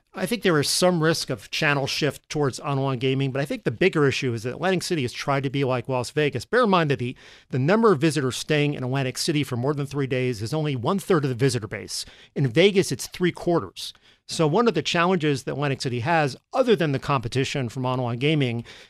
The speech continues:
is people stay shorter lengths of stay. They tend to be somewhat older, uh, and they spend less on entertainment and more on pure gambling. Some of that has to begin to change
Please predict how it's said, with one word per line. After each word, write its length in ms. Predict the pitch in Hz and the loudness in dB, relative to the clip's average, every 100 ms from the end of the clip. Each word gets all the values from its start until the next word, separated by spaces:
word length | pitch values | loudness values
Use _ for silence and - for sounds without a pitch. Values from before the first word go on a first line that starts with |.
| _ | _
is 360 | - 156 143 131 | 2 6 6 4
people 240 | - 190 139 | 0 -2 -2
stay 280 | - 160 | 2 2
shorter 400 | 143 - 170 170 151 | 2 2 2 2 2
lengths 280 | 139 135 | 2 0
of 80 | 170 | -4
stay. 480 | - 156 127 120 127 - - - | -2 0 0 0 -6 -10 -16 -6
They 120 | 139 | -4
tend 260 | - 165 | 0 0
to 60 | 160 | 0
be 360 | 135 135 139 - | 0 0 -2 -6
somewhat 300 | - 156 165 | -8 -2 0
older, 360 | 147 117 185 254 _ _ _ - | 0 2 -2 -4 _ _ _ -4
uh, 320 | 156 139 139 - | 2 4 4 2
and 380 | 165 151 147 143 | 0 2 2 2
they 160 | 143 | 2
spend 300 | 120 - 147 | 0 -2 0
less 180 | 147 147 | 2 0
on 100 | 151 | 0
entertainment 600 | 139 135 131 156 151 151 | -2 -2 -4 -2 -2 -2
and 80 | 135 | -2
more 180 | 131 135 | -2 -2
on 100 | 135 | -4
pure 240 | - 135 | -4 -4
gambling. 540 | 120 165 185 107 107 - - _ - | 2 4 4 0 -8 -12 -20 _ -8
Some 300 | - 226 254 | 2 2 4
of 60 | |
that 160 | 233 185 | 2 2
has 200 | 165 - | 0 0
to 80 | 160 | -2
begin 340 | 147 143 147 | -2 -2 -2
to 100 | 120 | -4
change 840 | - - 214 185 135 117 117 - | -4 2 4 4 2 -2 -2 -4